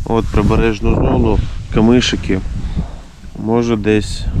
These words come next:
хоч від нуля відійти якогось треба. Бо щука зовсім не активна. Бачив рибачків, спінінгістів,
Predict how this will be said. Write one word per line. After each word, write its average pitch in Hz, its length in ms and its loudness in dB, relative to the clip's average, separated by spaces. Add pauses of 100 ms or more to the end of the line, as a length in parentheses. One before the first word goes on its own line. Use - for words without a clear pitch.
хоч 107 280 4
від 110 280 0
нуля 110 300 4
відійти 107 420 4
якогось 98 400 4
треба. - 400 2 (760)
Бо 107 480 0 (1000)
щука - 360 0
зовсім 107 420 0
не 98 80 0
активна. 95 400 -4
Бачив 104 480 0 (640)
рибачків, 113 680 0
спінінгістів, 117 1080 -4